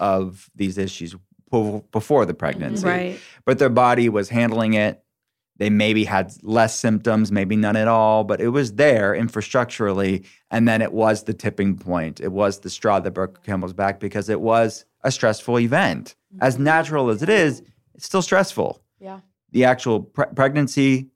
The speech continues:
Speaker 1: childbirth, and having baby and not sleeping very well
Speaker 3: Mm-hmm.
Speaker 1: many times. So it's that combination of just that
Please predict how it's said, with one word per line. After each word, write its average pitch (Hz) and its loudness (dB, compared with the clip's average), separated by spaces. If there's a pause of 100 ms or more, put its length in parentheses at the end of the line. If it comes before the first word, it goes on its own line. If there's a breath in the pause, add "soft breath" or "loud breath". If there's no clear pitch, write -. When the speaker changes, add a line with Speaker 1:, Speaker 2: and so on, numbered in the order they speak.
(120)
Speaker 1:
childbirth, 120 2 (260)
and 139 4
having 117 2
baby 123 4
and 113 2
not 104 0
sleeping 110 -2
very 78 -4
well 62 -6
Speaker 3:
Mm-hmm. - -20 (180)
Speaker 1:
many 104 0
times. - -12 (380 soft breath)
So 131 4
it's 120 0
that 139 2
combination 127 0
of 110 -4
just 117 -6
that - 0